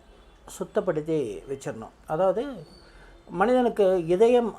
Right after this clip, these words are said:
அப்படின்றது இந்த கால் பகுதியில கூட ஒரு இதயம் இருக்கு அப்படின்னு சொல்லி சொல்லுவாங்க. அதாவது, நம்ம வந்து உடம்புல இருக்க ரத்தம் கால் பகுதிக்கு போய் கால்ல இருந்து மறுபடியும் மேலே பம்ப் ஆயிட்டு மேலே வருது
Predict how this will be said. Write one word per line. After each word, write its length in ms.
அப்படின்றது 720
இந்த 140
கால் 300
பகுதியில 400
கூட 240
ஒரு 160
இதயம் 360
இருக்கு 300
அப்படின்னு 300
சொல்லி 380
சொல்லுவாங்க. 420
அதாவது, 360
நம்ம 220
வந்து 280
உடம்புல 280
இருக்க 220
ரத்தம் 440
கால் 280
பகுதிக்கு 340
போய் 300
கால்ல 360
இருந்து 220
மறுபடியும் 360
மேலே 240
பம்ப் 300
ஆயிட்டு 220
மேலே 220
வருது 160